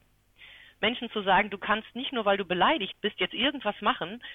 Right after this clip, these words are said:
ähm, als wäre die Welt dir was schuldig. Die Welt ist uns gar nichts schuldig. Gar nichts. Ob wir da sind oder nicht, ist für die Welt total irrelevant. Aber vielleicht gibt's im Umfeld ein paar Personen, bei denen sich's lohnt, mal zu schauen, wie gehe ich damit um.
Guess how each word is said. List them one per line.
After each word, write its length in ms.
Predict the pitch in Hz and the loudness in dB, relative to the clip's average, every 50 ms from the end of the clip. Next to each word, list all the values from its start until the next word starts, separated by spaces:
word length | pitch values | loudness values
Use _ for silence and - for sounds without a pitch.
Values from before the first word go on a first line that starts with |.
| - - - | -12 -2 0
ähm, 220 | 175 185 185 - | 0 0 0 0
als 160 | - 185 - - | -2 -2 0 2
wäre 200 | 214 233 220 202 | 0 0 0 0
die 160 | 196 190 - | -4 -2 2
Welt 180 | 190 196 254 - | 2 2 2 2
dir 100 | 233 185 | 0 0
was 160 | 180 185 - | 0 0 0
schuldig. 280 | - 262 247 - 185 - | 0 -2 -2 -2 -2 -2
Die 120 | 208 190 | -2 0
Welt 140 | 202 214 - | 0 0 0
ist 140 | 233 - 214 | -2 -6 -6
uns 120 | 208 - - | -6 -2 -2
gar 180 | 165 214 247 | 0 0 0
nichts 260 | 240 - - - - - | -2 -6 -8 -8 -8 -8
schuldig. 420 | - - - - - - - - _ _ _ _ _ _ _ _ _ - | -8 -8 -10 -12 -14 -18 -18 -20 _ _ _ _ _ _ _ _ _ 0
Gar 180 | 160 180 220 214 | 2 2 2 2
nichts. 240 | 170 143 - - | 0 -4 -6 -6
Ob 80 | 180 - | -4 -2
wir 100 | 208 185 | 0 2
da 220 | - - - 220 | 4 6 6 6
sind 160 | 208 208 - - | 4 2 -4 -2
oder 160 | 202 190 175 | 0 0 0
nicht, 240 | 196 220 247 - - | 0 -2 -4 -4 -4
ist 160 | - - - - - - - - - - - | -8 -8 -10 -12 -16 -18 -18 -16 -16 -16 -10
für 120 | - - 190 | -6 -2 -2
die 160 | 196 185 160 | 0 4 4
Welt 180 | 202 226 254 - - | 6 4 4 2 -2
total 300 | - 220 - - 220 202 | -4 -4 0 2 2 2
irrelevant. 560 | - - 240 240 190 156 131 131 117 - _ _ - _ _ - - _ - _ _ _ _ _ _ - | 4 4 2 2 2 0 -2 -4 -10 -12 _ _ -20 _ _ -20 -20 _ -20 _ _ _ _ _ _ 2
Aber 220 | - - 247 254 | 4 6 6 6
vielleicht 280 | - - 240 240 233 - | 4 6 4 4 4 2
gibt's 200 | 240 226 - - | -6 -6 -6 -8
im 80 | 214 - | -6 -4
Umfeld 340 | 262 294 - 254 214 - | -4 0 2 2 2 2
ein 60 | 185 - | 0 -2
paar 140 | - 180 | -2 -2
Personen, 420 | - - 180 170 - 180 170 165 170 | 0 0 -6 -4 -4 -6 -8 -2 2
bei 120 | 165 160 | 2 2
denen 200 | 160 190 185 190 | 2 2 -2 -2
sich's 200 | - 185 - - 190 | -2 -6 -6 -4 -4
lohnt, 280 | 185 170 170 165 - | -4 -4 -4 -4 -2
mal 140 | 180 165 160 | -2 -2 -2
zu 140 | - - - | -2 -4 -4
schauen, 340 | - - 175 160 160 170 165 | 0 2 2 2 2 -2 -6
wie 60 | 156 | -8
gehe 120 | - 160 | -6 -6
ich 100 | 147 - | -6 -4
damit 280 | - 147 139 139 - - | -4 -4 -6 -6 -12 -16
um. 120 | 131 - | -18 -18